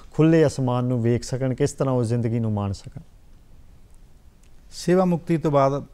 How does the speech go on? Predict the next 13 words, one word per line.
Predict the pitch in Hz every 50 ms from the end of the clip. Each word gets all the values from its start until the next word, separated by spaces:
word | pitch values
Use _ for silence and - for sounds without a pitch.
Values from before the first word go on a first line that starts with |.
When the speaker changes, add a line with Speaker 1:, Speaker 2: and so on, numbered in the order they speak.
| - - - - - - - -
Speaker 2:
ਮੈਂ | 127 131 135 139
ਸਮਝਦਾ | 135 - 139 139 151 143 143 131 127 123
ਹਰ | 107 95 131 143
ਆਦਮੀ | 147 139 123 117 120 123 117
ਨੂੰ | 107 104 104 98 - - - - - - - - - - - - - - - - - - - - - - - - - - - - - - 127 123 117 - - - - - -
ਆਪਣਾ | 139 147 143 - 170 160 156 147
ਜੋ | 139 143 139
ਟੈਲੈਂਟ | 117 - 135 135 131 135 131 117 127
ਆਪਣੇ | 120 - 117 123
ਵਿੱਚ | 120 117 107 - 117 101
ਛੁਪਿਆ | - 127 - 139 120
ਹੋਇਆ | 101 107 107
ਹੈ, | 107 107